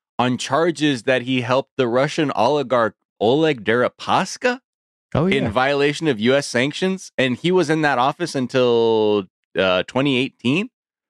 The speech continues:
Speaker 1: So a lot of people are like, "Wow." <laughs>
Speaker 2: Wait, uh,
Speaker 1: They
Speaker 2: why
Speaker 1: got
Speaker 2: have I
Speaker 1: the
Speaker 2: heard Oleg Deripaska's name before? What, what's
Speaker 1: 'Cause he's a, he's a big, like, he's always been this figurehead and, like, people saying he's, like, the nexus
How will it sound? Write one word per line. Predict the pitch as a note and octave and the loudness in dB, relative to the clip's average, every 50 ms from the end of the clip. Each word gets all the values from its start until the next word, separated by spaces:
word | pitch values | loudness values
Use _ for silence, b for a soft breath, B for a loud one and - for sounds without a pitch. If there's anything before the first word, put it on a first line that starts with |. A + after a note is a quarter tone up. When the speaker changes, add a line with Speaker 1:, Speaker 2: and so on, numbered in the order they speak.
| _ _ _ _ _ _ - | _ _ _ _ _ _ -2
Speaker 1:
So | B2 | 0
a | B2+ | 0
lot | C#3 | 0
of | D3+ | 0
people | C#3 A#2+ G#2 | 0 0 0
are | F#2+ | -2
like, | F2+ E2 D2+ - | -2 -4 -10 -14
"Wow." | E2+ - - F2 - - - - - - - - - G#3 G#3+ A3+ - - G#3+ D#3+ C#3 C3+ B2+ A#2+ - | -14 -8 -4 -2 -2 0 0 -2 -4 -4 -4 -4 -4 -4 -2 -2 -2 -2 -2 -2 0 0 -2 -4 -4
<laughs> | C#3+ C3+ C3 - D3+ - - C#3 - - - C3 A#2+ - - - F3 G3+ - - | -6 -8 -8 -8 -10 -10 -12 -12 -12 -10 -8 -8 -8 -8 -8 -10 -10 -6 -2 0
Speaker 2:
Wait, | C3+ C#3 C3 | 0 0 2
uh, | C3 D#3 | 2 2
Speaker 1:
They | D3+ C#3 | 2 4
Speaker 2:
why | C#3 D#3 | 2 2
Speaker 1:
got | |
Speaker 2:
have | - F#3+ | 2 2
I | G#3+ G3+ | 2 2
Speaker 1:
the | E3 | 4
Speaker 2:
heard | C#3 D3+ D#3+ D#3 B2 | 4 2 2 0 0
Oleg | G#2 A#2+ B2+ B2 B2 A#2 | 0 2 2 2 2 2
Deripaska's | B2+ B2 A#2 G#2 - G#2+ G#2+ G#2+ - - A2+ G#2+ G2 | 2 0 0 0 0 0 0 0 0 0 0 0 2
name | G#2 G2+ G#2 G#2 G2 | 2 2 2 2 0
before? | F#2 F2 - - G2+ G2 G2+ G#2 | -2 -2 -2 -2 -2 0 0 0
What, | A2 A2+ A#2+ C3+ C3+ C3+ | 0 2 2 2 0 -2
what's | C3+ C3 A2+ B2+ C3+ | -2 0 0 2 2
Speaker 1:
'Cause | - - - | 0 0 -2
he's | G#3+ G#3 F#3+ | -2 0 0
a, | G3+ F#3 - - | 0 -2 -2 -4
he's | E3 G#3+ G#3+ F#3 | -4 -2 0 0
a | G3+ F3+ | 0 0
big, | C#3+ C3+ E3 E3+ E3+ E3 C#3 - _ _ - | 0 0 2 2 2 0 -2 -4 _ _ -2
like, | C#3 C#3 B2+ - | -2 -2 -2 -2
he's | - F#3 D#3+ B2 | -2 -2 0 2
always | - C#3 C#3+ D3 D3 C#3+ B2+ G#2 | 2 2 4 4 2 2 0 -2
been | F#2+ B2+ B2+ B2+ B2 A#2+ A#2 A2+ A2+ - F#2+ - | 0 0 2 2 2 2 0 -2 -4 -6 _ -2
this | A2+ A2+ G#2 - - - - - _ _ _ _ | 0 0 0 0 -4 -8 -10 -12 _ _ _ _
figurehead | - B2 B2 A2+ A#2 A2+ F#2+ G#2 G#2 G2+ G2+ G2 F#2 | -4 -4 -2 -2 -2 -2 0 0 0 0 0 0 -2
and, | F#2+ F#2+ | -4 -4
like, | F#2 F2+ F2+ E2+ _ _ _ _ _ _ | -2 -2 -2 -4 _ _ _ _ _ _
people | - A#2+ A2+ - A2 G#2+ F#2 - _ | -4 -4 -4 -2 -2 -2 -2 -4 _
saying | - - - B2 A2 G#2 G#2 G2 | -14 -8 -4 -2 0 0 0 0
he's, | G2 G2 F2 F#2+ | -2 -2 -2 -2
like, | F2+ E2+ - | -2 -2 -2
the | - F#2 | -4 -4
nexus | F2+ F2 F#2 F#2 - - - F#2+ F2 F2 - - - - | -2 -2 -4 -6 -6 -8 -6 -4 -4 -4 -4 -6 -8 -6